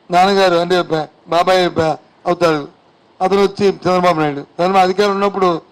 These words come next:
ఇక్కడ ఉన్న భరత్ పోటీ చేసి ఓడిపోయాడు. మరి చంద్రబాబు నాయుడు బావమరిది,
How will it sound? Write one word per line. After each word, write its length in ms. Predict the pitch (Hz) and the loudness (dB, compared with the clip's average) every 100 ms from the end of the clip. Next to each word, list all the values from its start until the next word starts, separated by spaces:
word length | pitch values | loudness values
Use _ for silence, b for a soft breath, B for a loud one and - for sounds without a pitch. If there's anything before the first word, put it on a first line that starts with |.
| _ | _
ఇక్కడ 160 | 196 180 | -4 -2
ఉన్న 360 | 180 190 180 | 0 2 0
భరత్ 540 | 165 175 185 185 170 151 _ _ _ _ _ _ _ _ _ _ _ - | 0 -2 -4 -2 -6 -6 _ _ _ _ _ _ _ _ _ _ _ 2
పోటీ 180 | 190 185 | 2 4
చేసి 280 | 175 180 | 0 0
ఓడిపోయాడు. 420 | 165 151 139 135 123 _ _ _ _ _ _ _ _ _ _ _ _ _ _ | -6 -8 -10 -10 -12 _ _ _ _ _ _ _ _ _ _ _ _ _ _
మరి 100 | 180 | -2
చంద్రబాబు 320 | 175 185 190 | 0 0 2
నాయుడు 180 | 202 196 | 2 0
బావమరిది, 680 | 175 175 190 190 160 147 | 2 4 4 2 0 -6